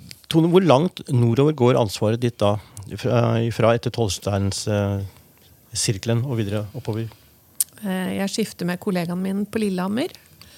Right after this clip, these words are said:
Speaker 1: Ja.
Speaker 2: Så han, eh, Per Gunnar Hagelin på Dalgudbrand,
Speaker 1: Mm.
Speaker 2: han, eh, har ansvaret fra Lillehammer og oppover.
Speaker 1: Akkurat.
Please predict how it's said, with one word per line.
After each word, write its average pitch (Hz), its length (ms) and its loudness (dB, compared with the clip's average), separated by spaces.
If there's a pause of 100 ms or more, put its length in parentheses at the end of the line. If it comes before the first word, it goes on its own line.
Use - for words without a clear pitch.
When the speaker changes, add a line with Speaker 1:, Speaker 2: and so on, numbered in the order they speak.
(140)
Speaker 1:
Ja. 196 240 0
Speaker 2:
Så - 260 -4 (180)
han, 208 220 -4 (140)
eh, 202 580 -4
Per 202 240 -6
Gunnar 190 240 -4
Hagelin 190 320 -4
på 196 320 -4
Dalgudbrand, 196 640 0
Speaker 1:
Mm. 226 40 -6
Speaker 2:
han, 233 340 -4
eh, 233 1000 -8
har 226 160 -8
ansvaret 220 460 -6
fra 240 140 -6
Lillehammer 185 640 -6
og 185 120 -12
oppover. - 340 -12 (340)
Speaker 1:
Akkurat. - 440 -6